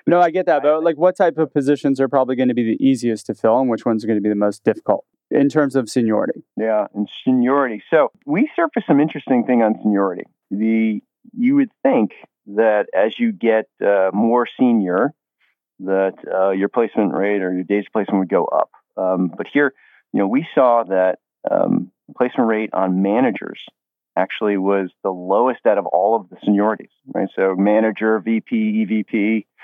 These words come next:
Speaker 2: um, C-suite. Uh,
Speaker 1: Okay.
Speaker 2: manager was, manager, you'd think, since there are more of them in an organization and they seem,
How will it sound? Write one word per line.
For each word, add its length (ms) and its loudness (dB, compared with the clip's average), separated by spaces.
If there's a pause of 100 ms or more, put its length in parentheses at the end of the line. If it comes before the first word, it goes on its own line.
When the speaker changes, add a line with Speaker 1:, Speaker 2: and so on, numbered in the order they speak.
(520)
Speaker 2:
um, 380 0
C-suite. 360 0 (560)
Uh, 80 0
Speaker 1:
Okay. 180 0
Speaker 2:
manager 460 -2
was, 160 -4 (200)
manager, 460 0
you'd 200 -2
think, 320 0 (420)
since 180 0
there 60 -2
are 40 4
more 260 2
of 80 -6
them 120 2
in 140 2
an 60 2
organization 1000 0
and 320 0
they 240 -4
seem, 300 0